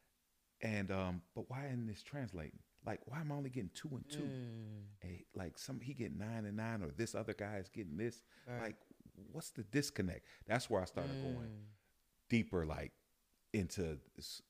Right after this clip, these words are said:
Speaker 1: into there's something else. Like,
Speaker 2: Stu-,
Speaker 1: there's
Speaker 2: the, the
Speaker 1: something
Speaker 2: study
Speaker 1: I'm
Speaker 2: of the
Speaker 1: missing.
Speaker 2: game. Yeah, yeah, yeah.
Speaker 1: Yeah. Mm-hmm.
Speaker 2: That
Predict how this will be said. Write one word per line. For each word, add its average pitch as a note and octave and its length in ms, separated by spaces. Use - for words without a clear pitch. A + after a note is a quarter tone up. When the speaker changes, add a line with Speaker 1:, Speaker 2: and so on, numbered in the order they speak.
Speaker 1:
into G2+ 260
there's G#2+ 260
something A2 300
else. F2 200
Like, E3 80
Speaker 2:
Stu-, - 40
Speaker 1:
there's D3+ 120
Speaker 2:
the, C#3 80
the D#3 60
Speaker 1:
something B2+ 120
Speaker 2:
study G3 240
Speaker 1:
I'm D#3+ 80
Speaker 2:
of E3 80
the F#3 60
Speaker 1:
missing. G3 120
Speaker 2:
game. F#3+ 420
Yeah, D3 120
yeah, G2 80
yeah. F2+ 100
Speaker 1:
Yeah. D2 600
Mm-hmm. E2 420
Speaker 2:
That G3+ 220